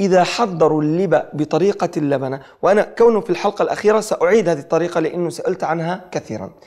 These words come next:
شوفوا يا جماعة، اللبا يخرج في شهرين في السنة، شهر فبراير،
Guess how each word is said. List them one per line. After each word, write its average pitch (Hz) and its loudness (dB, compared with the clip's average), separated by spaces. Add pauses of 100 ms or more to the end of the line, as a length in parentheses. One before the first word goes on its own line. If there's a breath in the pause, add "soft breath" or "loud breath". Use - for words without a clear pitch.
(280 loud breath)
شوفوا 254 4
يا 180 6
جماعة، 117 -8 (500 loud breath)
اللبا 202 2
يخرج 202 0
في 175 -8
شهرين 170 0
في - -10
السنة، - -12 (200)
شهر 175 2 (240)
فبراير، 180 2